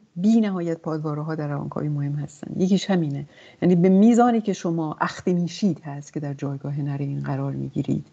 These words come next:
به میزانی که می‌دونید که نمی‌دونید هست که در جایگاه کسی که به گمان می‌داند می‌تونید قرار بگیرید. ام، روانکاو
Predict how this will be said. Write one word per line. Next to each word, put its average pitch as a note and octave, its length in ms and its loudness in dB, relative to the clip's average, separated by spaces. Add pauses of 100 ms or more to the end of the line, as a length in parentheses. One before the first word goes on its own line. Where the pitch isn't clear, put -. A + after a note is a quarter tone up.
(1200)
به G3+ 100 8
میزانی A#3 420 8
که B3+ 120 0
می‌دونید F3 500 2
که F#3 100 -2
نمی‌دونید E3 720 0
هست - 560 -12
که D3+ 100 -4
در C#3+ 140 -2
جایگاه C#3 440 -2
کسی C#3+ 280 -8
که - 120 -4
به C#3+ 80 -2
گمان C#3 300 -4
می‌داند C#3 480 -4
می‌تونید C#3+ 340 -6
قرار - 300 -6
بگیرید. - 460 -10 (1160)
ام، F3+ 560 4 (880)
روانکاو G#3 640 4